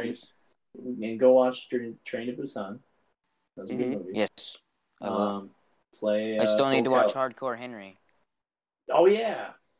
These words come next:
Speaker 2: That's a good
Speaker 1: Yeah,
Speaker 2: one.
Speaker 1: watch that, too.
Speaker 2: Yeah, seriously, go watch that.
Speaker 3: So
Speaker 2: Um,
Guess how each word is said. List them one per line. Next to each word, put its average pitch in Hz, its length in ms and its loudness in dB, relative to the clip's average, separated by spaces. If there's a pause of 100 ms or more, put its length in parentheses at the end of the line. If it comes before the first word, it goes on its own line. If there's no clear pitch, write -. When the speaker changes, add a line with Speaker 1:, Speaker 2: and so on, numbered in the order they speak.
Speaker 2:
That's 120 160 -14
a 127 40 -16
good 117 120 -8
Speaker 1:
Yeah, 117 140 4
Speaker 2:
one. 113 80 4
Speaker 1:
watch 127 180 4
that, 120 200 0
too. 110 200 -4 (220)
Speaker 2:
Yeah, 107 180 -8
seriously, 104 420 -10
go 90 80 -10
watch - 180 -12
that. - 140 -14 (540)
Speaker 3:
So 120 60 0
Speaker 2:
Um, 113 220 0